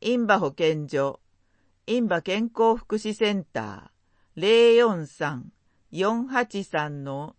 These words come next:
一一三七へ。ゴミ袋に張り紙を、ビーズクッションなどの捨て方。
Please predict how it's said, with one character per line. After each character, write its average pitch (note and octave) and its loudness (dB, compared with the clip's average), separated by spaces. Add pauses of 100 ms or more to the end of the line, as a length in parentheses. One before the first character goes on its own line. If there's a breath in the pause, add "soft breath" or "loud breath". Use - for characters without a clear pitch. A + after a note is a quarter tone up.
一 A3 -6
一 F3 -6
三 A3+ 0
七 G3+ 0
へ。 G#2 -10 (2000)
ゴ E3+ 0
ミ A#3 -2
袋 A#3 0
に D3 -6
張 D#3 -4
り F#3+ -4
紙 F3 0
を、 D3 -2 (560)
ビ A3+ 0
ー A#3 -4
ズ A#3 -6
ク B3 -6
ッ C4+ -2
シ - -2
ョ G#3+ 2
ン F3 -4
な E3+ 0
ど D3+ 0
の B2+ -6
捨 - -16
て D#3 0
方。 C#3+ -6